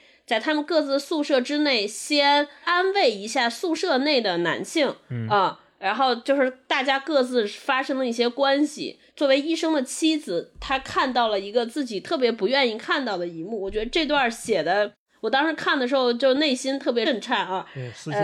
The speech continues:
Speaker 2: 裂肺。
Speaker 1: 呃，我给大家念一段是这样的，他说：“不要深究人内心的想法，比如。”那一次医生的妻子离开他的床，去给斜眼小男孩盖上掀开的毯子，但没有马上回去睡觉。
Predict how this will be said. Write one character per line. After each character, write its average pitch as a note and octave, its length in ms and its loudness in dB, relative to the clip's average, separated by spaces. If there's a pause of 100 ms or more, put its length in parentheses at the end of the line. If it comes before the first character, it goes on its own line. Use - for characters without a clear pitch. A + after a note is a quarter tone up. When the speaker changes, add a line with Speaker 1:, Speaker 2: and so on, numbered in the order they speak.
Speaker 2:
裂 B2+ 100 0
肺。 B2 140 -10
Speaker 1:
呃， A#2+ 60 -10
我 A2+ 40 -6
给 A#3+ 60 0
大 B3 80 2
家 B3 280 -2
念 D4 200 4
一 B3+ 40 0
段 A#3 180 2
是 A#3+ 80 -4
这 C#4 140 2
样 A3+ 140 2
的， E3+ 80 -8
他 A3+ 120 -8
说： B3 260 0 (340)
“不 C4+ 100 4
要 D4+ 180 4
深 D#4 280 2
究 D4+ 220 2
人 A3+ 200 0
内 B3 120 2
心 A3+ 160 -4
的 A#3+ 100 0
想 G#3 300 -6
法， E3+ 300 -2 (240)
比 G3+ 140 -2
如。” G3 360 0 (200)
那 D4+ 200 2
一 A#3+ 80 -2
次 A#3 420 -6
医 C#4 160 -2
生 D#4 200 0
的 B3 100 0
妻 D4 300 -2
子 G#3 200 -4
离 F3+ 160 -6
开 C4+ 240 -6
他 C#4 140 -6
的 A#3+ 100 -2
床， F#3 460 -4 (240)
去 - 220 -2
给 G3 160 0
斜 G#3+ 320 -2
眼 A3+ 200 2
小 G3+ 200 -4
男 E3 180 -6
孩 F3+ 260 -4
盖 C4 220 0
上 F#3+ 220 -6
掀 C#4+ 240 -6
开 C#4+ 160 -6
的 A3 80 -6
毯 - 320 -8
子， D#3+ 260 -8 (240)
但 A#3 180 0
没 G3 120 -2
有 B3 120 0
马 G#3+ 220 -2
上 G#3 240 -6
回 - 160 -8
去 G#3 100 -6
睡 A#3+ 220 -4
觉。 - 380 -2